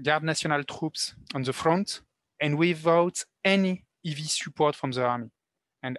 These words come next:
as he had planned, this was a failure that he used in, in, uh, after while to promote the necessity of a peace, of a truce, of, in fact, a capitulation.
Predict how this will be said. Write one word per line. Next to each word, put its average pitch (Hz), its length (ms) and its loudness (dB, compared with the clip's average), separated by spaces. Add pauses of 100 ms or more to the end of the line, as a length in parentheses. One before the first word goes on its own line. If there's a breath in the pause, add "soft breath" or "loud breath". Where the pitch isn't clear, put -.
as 151 200 2
he 151 80 0
had 123 160 -2
planned, 127 380 -6 (600)
this 156 220 -4
was 135 160 2
a 123 40 -8
failure 131 480 -2 (400)
that - 160 -4
he 147 60 -8
used 165 340 0
in, 143 160 -4 (260)
in, 135 240 -8 (1040)
uh, 110 280 -8
after 131 340 -2 (440)
while 117 220 0 (480)
to 131 80 -16
promote 151 600 2 (640)
the 135 80 -4
necessity 143 580 -4 (560)
of - 120 -16
a 131 40 -10
peace, - 480 -4
of 139 120 -8
a 135 40 -10
truce, - 500 -6 (300)
of, - 80 -20 (160)
in 131 60 -10
fact, - 420 -6
a 147 60 -12
capitulation. 131 680 -4